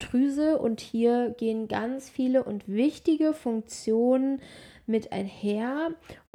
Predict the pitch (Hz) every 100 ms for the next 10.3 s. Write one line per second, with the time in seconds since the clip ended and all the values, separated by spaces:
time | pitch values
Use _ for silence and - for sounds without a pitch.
0 | - - 254 277 269 - 233 233 226 220
1 | 254 - 240 226 - - 226 220 220 -
2 | - - 226 214 226 - 190 208 - -
3 | - - - 202 - 226 254 247 247 214
4 | 220 233 240 - 214 214 208 - _ 202
5 | 226 285 - 240 240 233 233 226 226 220
6 | 220 233 254 - 262 247 202 190 - -
7 | - - - - - - 196 196 202 -
8 | _ - 220 226 - - 208 196 233 262
9 | 202 208 - 202 208 208 - 208 - 214
10 | 190 170 202